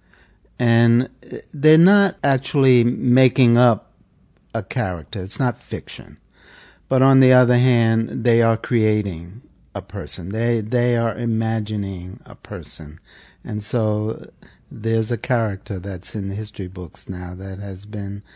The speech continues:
imagined many times over, yeah,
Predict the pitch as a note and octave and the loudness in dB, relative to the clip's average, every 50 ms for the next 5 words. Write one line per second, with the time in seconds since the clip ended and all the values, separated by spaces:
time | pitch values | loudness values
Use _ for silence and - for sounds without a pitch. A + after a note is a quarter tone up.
0 | - _ _ _ _ - - G#2 G#2+ G#2+ A2 A2 A2 G#2+ G2 G#2 G#2+ G2+ G2+ F#2+ | -20 _ _ _ _ -10 -6 -4 -2 -2 0 0 -2 -2 -2 -4 -4 -2 -4 -4
1 | G2 G#2 A2 A#2+ C3+ C#3 C3 C3+ - A2 G2+ G2+ G#2 G2+ G2 G2 - - - F2+ | -4 -4 -2 -2 -2 -4 -4 -6 -6 -6 -6 -4 -4 -6 -6 -8 -10 -12 -12 -12
2 | F2 D2+ D2+ D2+ D2+ C2+ C2+ - _ _ _ _ _ _ _ _ _ - - E2+ | -12 -12 -12 -12 -14 -16 -16 -16 _ _ _ _ _ _ _ _ _ -16 -14 -14
3 | - - - | -14 -14 -16